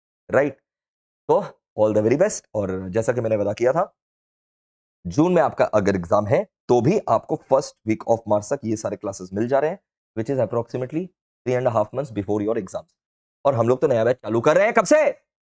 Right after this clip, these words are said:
फर्स्ट मार्च से। डेली क्लासेज रहेंगे, लाइव बैच रहेगा, जून ट्वेंटी थ्री के लिए भी वैलिड है, दिसंबर ट्वेंटी थ्री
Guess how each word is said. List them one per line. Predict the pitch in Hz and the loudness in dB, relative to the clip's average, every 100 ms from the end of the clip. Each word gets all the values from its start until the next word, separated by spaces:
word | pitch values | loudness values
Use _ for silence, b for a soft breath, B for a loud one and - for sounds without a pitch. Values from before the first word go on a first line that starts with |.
| - | 0
फर्स्ट | 120 127 - - | 0 0 -8 0
मार्च | 104 95 | 0 0
से। | - - - _ _ | -4 -8 -8 _ _
डेली | - 101 | 0 2
क्लासेज | 101 110 113 117 | 4 2 2 2
रहेंगे, | 131 147 208 - _ _ _ _ _ | 2 2 -4 -6 _ _ _ _ _
लाइव | 92 101 120 | 2 2 4
बैच | 123 139 | 0 0
रहेगा, | 143 151 160 214 208 _ - | 0 2 2 0 -4 _ -18
जून | 82 107 113 | -2 0 2
ट्वेंटी | 98 95 | 2 2
थ्री | 104 131 | 2 0
के | 147 | 0
लिए | 151 | 2
भी | 160 | 2
वैलिड | 160 170 | 2 0
है, | 208 202 | -4 -6
दिसंबर | - 92 113 | -4 0 0
ट्वेंटी | 135 139 143 | 2 0 0
थ्री | 165 | -4